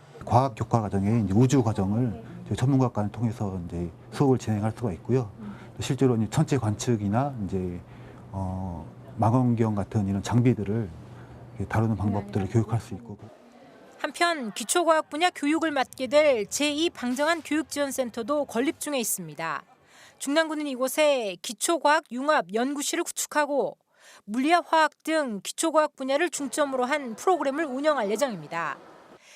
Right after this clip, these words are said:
Speaker 2: 제이 방정환 교육지원센터는 올해 십일월 완공됩니다.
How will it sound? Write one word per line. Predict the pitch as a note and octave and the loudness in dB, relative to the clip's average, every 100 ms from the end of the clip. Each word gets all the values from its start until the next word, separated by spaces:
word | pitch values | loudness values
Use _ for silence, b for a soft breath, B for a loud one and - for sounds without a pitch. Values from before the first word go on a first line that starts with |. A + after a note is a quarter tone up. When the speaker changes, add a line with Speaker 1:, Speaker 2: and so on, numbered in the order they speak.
| B | B
Speaker 2:
제이 | - D4+ D#4+ F4 | -2 0 2 2
방정환 | F#4 C4 C4 D4+ E4+ | 0 -2 0 0 0
교육지원센터는 | - D4 D4 - D#4+ D4+ D4 D4+ C#4+ F3+ - B B - | -2 -4 -2 -4 -2 -2 -2 -2 -2 -6 -12 B B -4
올해 | A#3 | -2
십일월 | D#4 - B3+ A3 B3+ C4 | 0 0 -2 -2 2 2
완공됩니다. | F#3+ G#3+ C4+ A#3 E3 D3+ D3+ D3 | 2 -2 -4 -6 -8 -10 -10 -10